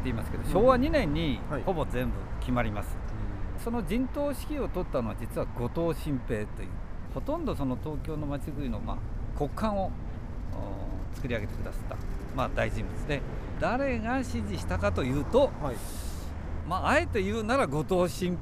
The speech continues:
Speaker 1: 平道路と、
Speaker 2: そういうことですよね。
Speaker 1: <laughs> はい、言うべきかなというふうに思いますが。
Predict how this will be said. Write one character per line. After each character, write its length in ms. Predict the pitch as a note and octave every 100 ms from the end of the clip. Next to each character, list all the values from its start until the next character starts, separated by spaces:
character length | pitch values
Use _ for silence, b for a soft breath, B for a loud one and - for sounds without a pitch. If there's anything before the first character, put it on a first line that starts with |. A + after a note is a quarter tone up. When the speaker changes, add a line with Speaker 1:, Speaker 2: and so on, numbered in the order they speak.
| -
Speaker 1:
平 280 | G3+ G#3 G#3
道 300 | A#3 C4+ E4
路 120 | B3
と、 200 | F3+ - - D#3
Speaker 2:
そ 80 |
う 40 | F3
い 20 |
う 20 |
こ 80 | G3+
と 60 | F#3+
で 80 |
す 80 | D#3+
よ 100 | E3
ね。 0 |
Speaker 1:
<laughs> 80 | C#3
は 60 | C#3+
い、 40 | - - -
言 200 | C#3 D3
う 40 | D3
べ 120 | D#3+
き 80 | -
か 100 | C#3+
な 200 | F#3 G3+
と 120 | D#3
い 60 | B2
う 40 |
ふ 40 |
う 40 | A#2+
に 60 | A2+
思 60 |
い 40 | A2
ま 100 | G#2
す 100 | A#2
が。 140 | G#2